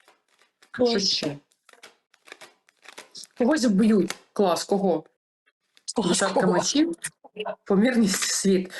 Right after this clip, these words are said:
Speaker 2: Е, так, секундочку, світ падає зараз. Карта правосуддя. Ми про Росію питали. Дивно, що карта світу падає.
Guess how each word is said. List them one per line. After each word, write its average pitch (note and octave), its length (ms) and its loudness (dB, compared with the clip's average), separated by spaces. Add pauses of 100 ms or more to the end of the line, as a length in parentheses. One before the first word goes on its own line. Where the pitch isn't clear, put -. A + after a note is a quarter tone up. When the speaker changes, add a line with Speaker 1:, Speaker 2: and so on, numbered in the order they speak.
(340)
Speaker 2:
Е, F3+ 880 2
так, F3+ 220 -4
секундочку, F3 760 0
світ - 440 -2
падає E3 440 0
зараз. D3+ 680 -4 (2750)
Карта F#3+ 280 -2
правосуддя. F#3+ 720 0 (180)
Ми A3+ 120 4
про E4+ 120 0
Росію D4 480 2
питали. D3 380 0
Дивно, B3+ 260 2
що B3+ 140 0
карта B3+ 260 -2
світу G#3+ 400 0
падає. C#3 460 -2